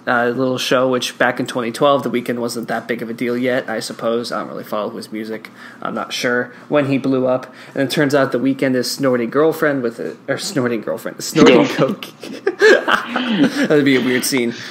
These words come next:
Speaker 1: Uh, snorting cocaine with his girlfriend, uh, Howard Ratner's girlfriend, which causes a fight. They break up. So about halfway through the movie, you know, it seems like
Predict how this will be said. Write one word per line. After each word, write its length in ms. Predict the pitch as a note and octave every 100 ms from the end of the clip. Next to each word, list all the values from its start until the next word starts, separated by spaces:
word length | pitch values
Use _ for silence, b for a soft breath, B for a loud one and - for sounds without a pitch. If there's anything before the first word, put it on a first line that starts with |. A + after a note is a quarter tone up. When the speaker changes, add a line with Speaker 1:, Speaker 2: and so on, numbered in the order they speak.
| B
Speaker 1:
Uh, 220 | D3+ C3+
snorting 560 | - - D#3+ F3 F3+ F3
cocaine 920 | - D3+ C3+ F3 E3 D3+ C3+ A2 B2
with 240 | B2+ C3+ -
his 240 | C3+ A#2+
girlfriend, 680 | - C3 D3 C#3+ A2 G2 A#2+
uh, 220 | G2 A#2+
Howard 240 | B2+ B2 A#2+
Ratner's 360 | B2 G#2+ A#2
girlfriend, 520 | - B2 A#2+ A#2+ A#2 A#2+ B B -
which 240 | B2 -
causes 320 | B2 A#2 A2+
a 80 | G#2
fight. 380 | - E3 D#3 -
They 140 | D3
break 260 | C#3+ C3+ C3+
up. 160 | B2
So 240 | - C#3 B2+
about 220 | C3 -
halfway 320 | F3+ G#3+ A#3+
through 160 | - D3+
the 100 | B2
movie, 500 | B2+ C#3+ A#2+ G#2 A2 B B -
you 60 | C3+
know, 120 | B2+
it 120 | -
seems 500 | - F3 F3 E3+ C#3+
like 460 | C#3 B2+ B2 -